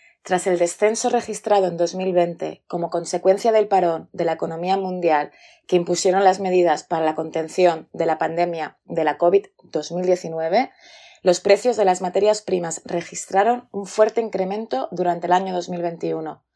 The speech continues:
provocado en gran medida, como estaba previsto, por la recuperación económica global y el consecuente aumento de la demanda.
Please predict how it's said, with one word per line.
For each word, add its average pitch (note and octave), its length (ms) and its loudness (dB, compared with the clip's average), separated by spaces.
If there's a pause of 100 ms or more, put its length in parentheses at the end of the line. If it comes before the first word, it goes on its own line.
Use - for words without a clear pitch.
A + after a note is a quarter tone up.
provocado F3 760 2
en D#3+ 140 -12
gran E3+ 220 4
medida, G3 520 6
como E3 200 -10
estaba F3+ 320 4
previsto, F3+ 720 -2
por F3 120 0
la E3+ 100 0
recuperación E3+ 840 -2 (220)
económica F3+ 580 2
global F3 600 4
y F#3 120 0
el E3+ 100 0
consecuente F#3 600 -2
aumento G3 400 -2
de G#3+ 80 2
la F#3+ 140 2
demanda. E3+ 500 -8